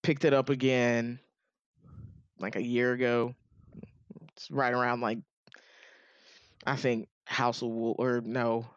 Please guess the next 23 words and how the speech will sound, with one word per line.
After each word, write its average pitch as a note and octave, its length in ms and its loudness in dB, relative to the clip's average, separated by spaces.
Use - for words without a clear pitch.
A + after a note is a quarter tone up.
uh, A2 760 0
Rise B2+ 240 2
of A2+ 80 -6
Iron B2 220 0
came A#2+ 280 0
out, B2 280 -2
so - 260 -2
I - 160 -4
was - 360 -12
to - 100 -16
put C3+ 140 4
it B2+ 100 6
down B2+ 200 2
again. A#2+ 480 0
But B2 400 4
now B2+ 420 2
with B2+ 380 0
Destiny C3 500 0
two C3+ 260 0
not B2 260 0
really, B2 640 2
just - 180 0
kinda, D#3 600 4